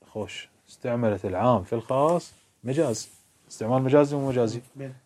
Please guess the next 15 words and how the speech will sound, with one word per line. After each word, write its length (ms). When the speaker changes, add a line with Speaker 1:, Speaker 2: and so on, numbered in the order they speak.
Speaker 1:
أكرم 480
رأ-، 260
شنو، 220
أك-، 340
أعتق 380
رقبة، 680
استعملت 540
العام 460
في 220
خصوص 440
ال-، 180
هذا 140
الجزء. 320
وياي؟ 300
زين. 200